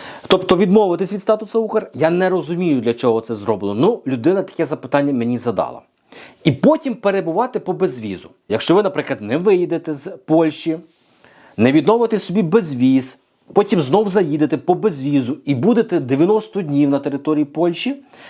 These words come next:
і потім знов виїдете. Ну, тобто, звичайне користування безвізом.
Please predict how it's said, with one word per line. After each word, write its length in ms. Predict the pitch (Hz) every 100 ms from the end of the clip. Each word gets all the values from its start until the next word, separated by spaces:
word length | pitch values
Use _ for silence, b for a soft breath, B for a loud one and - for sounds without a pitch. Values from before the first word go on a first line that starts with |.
| -
і 60 |
потім 280 | 127 208 233
знов 240 | 175 196 165
виїдете. 280 | 165 147
Ну, 60 | 165
тобто, 320 | - 160 117 -
звичайне 640 | 107 151 147 254 269 240
користування 840 | 240 156 151 - 131 180 214 202
безвізом. 640 | 165 175 160 170 147 101